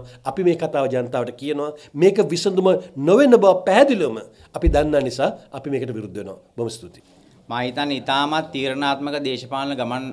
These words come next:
Speaker 2: අවස්ථාවක තමයි අපි මේ ඉන්නේ. නිදහස් ජනතා සභාව විදියට මම ඇත්තටම කියන්න කැමති අපි නවක මන්ත්‍රිවරු එදා ඡන්දයක් තියෙන වෙලාවේ බණ්ඩය්ය මාමා හීම් මැණිකා නැන්දා කුඹුරේ මඩ ටික හොදගෙන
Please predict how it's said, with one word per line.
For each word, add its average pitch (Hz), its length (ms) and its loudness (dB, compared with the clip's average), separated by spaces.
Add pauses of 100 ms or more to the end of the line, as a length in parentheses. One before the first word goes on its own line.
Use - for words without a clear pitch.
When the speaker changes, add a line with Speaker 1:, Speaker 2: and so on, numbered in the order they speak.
Speaker 2:
අවස්ථාවක 123 580 -6
තමයි 131 160 -10
අපි 123 160 -10
මේ 123 180 -8
ඉන්නේ. 117 340 -8 (280)
නිදහස් 131 440 -6 (180)
ජනතා 123 400 -4
සභාව 120 360 -4
විදියට 139 320 -6 (920)
මම 143 120 0
ඇත්තටම 180 400 0
කියන්න 170 240 -2
කැමති 175 340 -4
අපි 160 160 0
නවක 143 300 -2
මන්ත්‍රිවරු 135 640 -4 (880)
එදා 180 320 4 (260)
ඡන්දයක් 160 480 -2
තියෙන 175 240 -4
වෙලාවේ 180 480 0 (1000)
බණ්ඩය්ය 170 500 2
මාමා 185 380 0 (200)
හීම් 170 280 0
මැණිකා 180 340 0
නැන්දා 185 300 -2
කුඹුරේ 180 360 -4
මඩ 156 240 -2
ටික 180 200 -2
හොදගෙන 175 480 -2